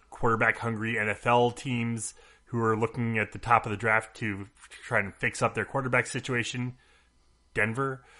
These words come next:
um, m-, a little upset, uh, but, you know, what was al-, already thin quarterback draft class just got a little bit thinner. Uh, I guess Herbert wanted to play with his brother, which is awesome. I mean, and he's a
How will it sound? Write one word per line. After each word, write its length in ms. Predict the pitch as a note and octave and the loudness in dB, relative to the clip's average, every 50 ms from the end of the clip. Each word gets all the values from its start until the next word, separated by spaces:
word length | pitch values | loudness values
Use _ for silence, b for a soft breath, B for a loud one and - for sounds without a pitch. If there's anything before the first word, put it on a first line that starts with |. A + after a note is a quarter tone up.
| b b b b - | b b b b 4
um, 520 | A#2+ A#2 A2+ A2 G#2+ G#2 G#2 G#2+ C3+ - G#3 F#3+ D#3+ C3 C3 | 6 8 8 8 6 4 0 -2 -6 -8 -8 -6 -4 -4 -4
m-, 520 | C#3 - - - E3 C#3 B2+ B2+ - - | -4 -6 -12 -18 -16 -16 -16 -16 -12 -6
a 60 | D3+ | -2
little 180 | C#3 C#3 C3 B2 | 0 2 4 4
upset, 720 | A2 - - - - - F3 E3+ E3 - - - - - - - | 2 2 0 -2 -2 0 0 0 0 -2 -8 -16 -16 -14 -4 0
uh, 380 | A2+ A2+ A2 A2 G#2+ G#2+ G#2+ G2 - | 4 6 6 8 8 6 6 4 4
but, 260 | - A#2 A2 G#2+ - - - - _ B3 | 4 4 4 2 0 -6 -18 -18 _ -8
you 80 | C3+ | -6
know, 200 | G2+ F#2 F#2 F2+ - - _ _ _ _ b b b b b b b b b _ _ _ _ _ | -4 -4 -4 -4 -8 -12 _ _ _ _ b b b b b b b b b _ _ _ _ _
what 340 | - B2 A#2+ A#2 A#2 - B2 | 0 4 4 4 4 4 4
was 320 | A#2+ A#2 A2 G#2 A2+ C3 - - | 4 4 4 2 -4 -10 -10 -2
al-, 80 | A#2+ A2+ | 2 4
already 460 | A#2 B2 A#2+ A#2+ A#2+ C3+ C3+ B2 A2+ | 4 4 4 4 4 4 2 2 0
thin 580 | - - - D3 C#3 B2+ B2+ B2 B2 A#2+ C3 - - _ | -6 -4 -2 0 2 2 2 2 0 0 -2 -6 -12 _
quarterback 440 | - - C#3 B2 B2 B2 A2+ G#2+ - | -4 0 2 4 4 4 4 4 2
draft 300 | - C3+ B2 A#2 - - | 2 2 2 2 2 4
class 280 | - B2+ A2+ A2+ - - | 6 8 8 8 6 2
just 180 | - A#2 - | -4 -8 -2
got 140 | - B2 G#2 | 0 0 0
a 40 | G2+ | 2
little 200 | G#2 A2 A2 A2+ | 0 0 0 0
bit 140 | A2+ A2 - | 0 0 -2
thinner. 420 | - - C#3+ A#2 G#2 F2+ F2+ F2+ - b b b b b b | -2 -2 0 0 0 0 -2 -4 -8 b b b b b b
Uh, 280 | G2+ F#2 F2+ F2+ F2+ F#2 - - - C3 | -2 0 0 0 -2 -4 -8 -12 -18 -16
I 40 | C#3+ | -8
guess 280 | A#2 A#2 G#2 - - - _ _ - - G2 | -4 -2 -2 -2 -4 -6 _ _ -16 -8 -2
Herbert 300 | A#2 C#3 C3 C#3 C3+ A#2+ | 0 2 4 4 6 6
wanted 220 | B2+ C3 B2+ B2 | 6 6 6 6
to 60 | B2+ | 2
play 160 | - C3+ C3 B2 | 2 2 2 2
with 100 | B2 A2 | 2 0
his 140 | B2 G#2+ F#2 | -2 -6 -4
brother, 320 | - B2 A2 G#2+ G#2 F#2+ | -2 0 0 2 0 0
which 160 | F#2 F#2 - G#2 | -2 -6 -8 -6
is 100 | F#2 G2+ | -6 -4
awesome. 360 | G2 F#2+ F#2 - - G2 F2+ | -4 -4 -4 -6 -10 -12 -12
I 60 | E2+ | -12
mean, 280 | F2+ F#2+ F#2 F#2+ G2 A2 | -10 -10 -12 -12 -14 -12
and 220 | A2+ G2+ G#2+ C3 - | -12 -10 -12 -12 -12
he's 220 | - G#2+ A#2 G#2+ G#2+ | -10 -8 -6 -4 -2
a 160 | G2+ G2 F#2 | 0 0 -2